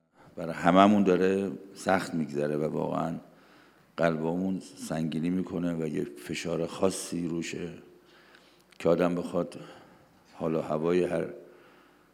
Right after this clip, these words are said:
لحظه، لحظه های این ساعت ها رو توصیف کنه. ولی خب، بالاخره به رفقا گفتیم، نمی‌دونیم حالا قضا و قدر الهی و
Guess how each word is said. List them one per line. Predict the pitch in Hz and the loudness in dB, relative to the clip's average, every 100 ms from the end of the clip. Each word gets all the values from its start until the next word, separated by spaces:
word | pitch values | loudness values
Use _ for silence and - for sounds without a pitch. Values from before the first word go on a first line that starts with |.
| _ _ - | _ _ -8
لحظه، | 85 82 85 | -6 -2 0
لحظه | 80 80 78 80 82 | 0 0 -2 -6 -2
های | 90 107 104 | 4 6 6
این | 90 92 80 73 - - - | 4 0 -2 -8 -12 -20 -20
ساعت | - 80 76 - | -2 0 0 0
ها | 82 | -2
رو | 87 90 | 0 0
توصیف | - 78 - 80 - | 0 -2 -4 -6 -6
کنه. | - 50 - - _ _ _ _ _ _ _ - - - _ _ _ _ _ _ _ | -12 -14 -16 -20 _ _ _ _ _ _ _ -20 -20 -20 _ _ _ _ _ _ _
ولی | - 110 107 | 2 4 4
خب، | 107 98 | 2 0
بالاخره | 95 92 - 90 98 101 98 - - | 2 0 0 0 2 2 0 -6 -8
به | 95 | -2
رفقا | 85 82 80 95 | -2 0 0 0
گفتیم، | 92 87 - 78 | 0 -2 -4 -4
نمی‌دونیم | 80 87 85 82 80 | -2 0 0 -2 -4
حالا | 78 82 78 - - - - | -2 -2 -4 -10 -20 -20 -10
قضا | 92 80 78 | -4 -2 0
و | |
قدر | 76 76 82 87 | 0 0 0 0
الهی | 85 80 73 80 85 | -2 -2 -4 -2 -4
و | 80 85 73 | -2 -4 -4